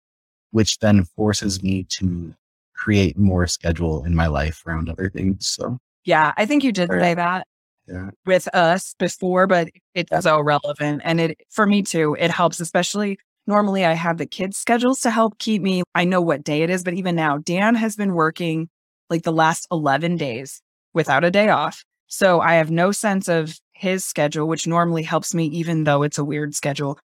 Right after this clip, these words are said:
Speaker 2: and the kids are on summer. So
Speaker 1: Mm-hmm.
Speaker 2: I don't know. Is today Tuesday? Is it Monday? Is it
Speaker 1: Mm-hmm.
Speaker 2: Friday? I don't know.
Speaker 1: Right.
Speaker 2: <laughs> I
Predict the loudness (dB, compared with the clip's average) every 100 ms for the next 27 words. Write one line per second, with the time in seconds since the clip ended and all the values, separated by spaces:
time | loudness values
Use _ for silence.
0 | _ _ -2 -2 0 -4 -2 0 0 2
1 | 2 2 -6 _ _ _ _ 2 4 6
2 | 2 2 -4 -2 0 0 -2 -8 -6 -2
3 | 0 0 -2 -4 0 -2 -2 -4 -4 -2
4 | 0 0 0 0 0 -2 -2 0 2 4
5 | 2 -2 -8 -6 -4 -2 0 -2 -6 _
6 | _ _ -8 -8 -12 -10 -12 _ 2 2
7 | 2 -6 _ _ -20 -8 -8 -8 _ _
8 | _ _ _ _ -6 -6